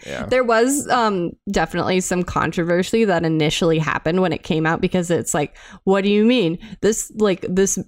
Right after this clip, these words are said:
Speaker 2: quote-unquote Mister Beast burger is actually listed as a Buca de Beppo. Um, what do you mean that it's a Mister Beast burger? You're trying to fool us." And it's like,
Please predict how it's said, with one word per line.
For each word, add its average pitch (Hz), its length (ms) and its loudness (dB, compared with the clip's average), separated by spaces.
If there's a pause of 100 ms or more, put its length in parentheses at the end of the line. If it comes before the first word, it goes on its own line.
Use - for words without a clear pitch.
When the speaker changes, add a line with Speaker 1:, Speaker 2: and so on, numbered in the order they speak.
(120)
Speaker 2:
quote-unquote 185 680 2
Mister 185 400 2
Beast 175 340 -2
burger 170 260 2
is 160 100 0
actually 170 640 2
listed 175 460 0
as 170 200 0
a 165 60 2
Buca 151 380 0
de 175 100 -2
Beppo. 160 640 0 (420)
Um, 156 360 0
what 170 180 2
do 190 60 2
you 196 100 4
mean 240 260 4
that 151 180 2
it's - 240 -2
a 151 300 2
Mister 156 320 -2
Beast 151 280 -2
burger? 151 200 0
You're 160 160 2
trying 165 400 -2
to 180 420 2
fool 247 360 2
us." 151 260 -2
And 165 80 -4
it's 156 220 -4
like, 156 240 -2